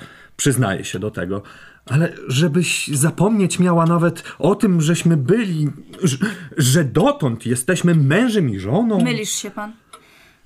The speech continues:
Speaker 2: Nie jesteśmy już nawet z nazwiska małżeństwem. Co zaś do mnie,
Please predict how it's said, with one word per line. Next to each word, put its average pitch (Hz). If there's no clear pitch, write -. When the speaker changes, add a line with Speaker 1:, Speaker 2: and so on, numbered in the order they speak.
Speaker 2:
Nie 247
jesteśmy 277
już 277
nawet 254
z -
nazwiska 247
małżeństwem. 185
Co 294
zaś 285
do 320
mnie, 220